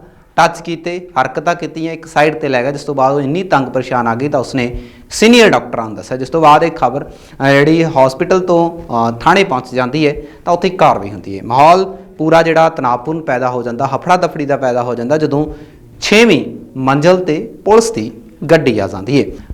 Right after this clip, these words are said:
ਡਾਕਟਰਾਂ ਦੀ ਜਦੋਂ ਪੁਲਿਸ ਕੋਲ ਸ਼ਿਕਾਇਤ ਜਾਂਦੀ ਹੈ, ਰਿਸ਼ੀਕੇਸ਼ ਦੀ ਪੁਲਿਸ ਮੌਕੇ 'ਤੇ ਹੀ ਪਹੁੰਚ ਜਾਂਦੀ। ਏਮਜ਼ ਹਸਪੀਟਲ ਦੀ ਛੇਵੀਂ ਮੰਜ਼ਲ ਦੇ ਆਪਰੇਸ਼ਨ ਥੀਏਟਰ ਦੇ ਵਿੱਚ ਹੀ ਗੱਡੀ ਲੈ ਕੇ ਪੁਲਿਸ ਪਹੁੰਚ ਜਾਂਦੀ ਹੈ, ਜਿਸ ਤੋਂ ਬਾਅਦ ਇਹ ਹਫੜਾ ਦਫੜੀ ਦਾ ਮਾਹੌਲ ਬਣ ਜਾਂਦਾ, ਜਦੋਂ ਪੁਲਿਸ ਦੀ ਗੱਡੀ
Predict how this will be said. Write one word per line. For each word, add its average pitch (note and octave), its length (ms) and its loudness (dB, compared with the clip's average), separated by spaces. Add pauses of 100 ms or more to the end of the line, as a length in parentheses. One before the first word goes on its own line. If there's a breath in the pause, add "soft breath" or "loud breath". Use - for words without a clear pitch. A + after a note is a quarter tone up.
ਡਾਕਟਰਾਂ D#3 340 2
ਦੀ B3+ 60 0
ਜਦੋਂ A3 200 0
ਪੁਲਿਸ G#3 240 -2
ਕੋਲ F#3+ 160 -2
ਸ਼ਿਕਾਇਤ D#3 380 0
ਜਾਂਦੀ C#3+ 280 -2
ਹੈ, D3 40 0
ਰਿਸ਼ੀਕੇਸ਼ C#3+ 420 -6
ਦੀ C#3 100 -4
ਪੁਲਿਸ C3 380 -8
ਮੌਕੇ A#2 400 -4
'ਤੇ E3 100 -4
ਹੀ C#3+ 80 0
ਪਹੁੰਚ B2 300 -4
ਜਾਂਦੀ। C3+ 320 -2
ਏਮਜ਼ E3+ 280 4
ਹਸਪੀਟਲ C#3 480 2
ਦੀ C3+ 80 2
ਛੇਵੀਂ G3+ 360 0
ਮੰਜ਼ਲ B2+ 300 0
ਦੇ G#2+ 220 -2 (280 loud breath)
ਆਪਰੇਸ਼ਨ F3+ 560 2
ਥੀਏਟਰ D3+ 340 0
ਦੇ D#3 160 2
ਵਿੱਚ B2 260 -2
ਹੀ D#3+ 180 -4
ਗੱਡੀ A#2+ 320 -2
ਲੈ A2 160 0
ਕੇ E3+ 340 -6 (200)
ਪੁਲਿਸ F3 220 4
ਪਹੁੰਚ G2 260 -6
ਜਾਂਦੀ G2+ 300 0
ਹੈ, - 80 -4 (260 loud breath)
ਜਿਸ C3 120 -6
ਤੋਂ F#3+ 100 6
ਬਾਅਦ F#3+ 260 6
ਇਹ G3 120 -6
ਹਫੜਾ E3+ 180 -4
ਦਫੜੀ E3 240 -6
ਦਾ D3+ 80 -4
ਮਾਹੌਲ C3+ 360 -2
ਬਣ C#3+ 180 -6
ਜਾਂਦਾ, C#3+ 200 -6
ਜਦੋਂ D3 200 -6
ਪੁਲਿਸ D3 280 -4
ਦੀ D3 140 -4
ਗੱਡੀ C3+ 460 0